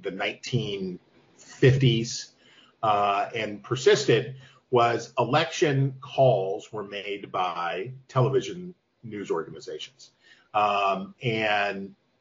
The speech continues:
we employ a lot of nerds to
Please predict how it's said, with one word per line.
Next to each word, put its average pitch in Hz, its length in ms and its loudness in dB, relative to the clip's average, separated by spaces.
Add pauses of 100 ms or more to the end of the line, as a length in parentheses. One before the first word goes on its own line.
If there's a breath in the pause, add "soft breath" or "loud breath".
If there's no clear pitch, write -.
(160)
we 127 640 4
employ 117 760 0 (720 soft breath)
a 113 60 2
lot 104 320 4
of - 120 0
nerds 101 600 -2 (480)
to 113 300 0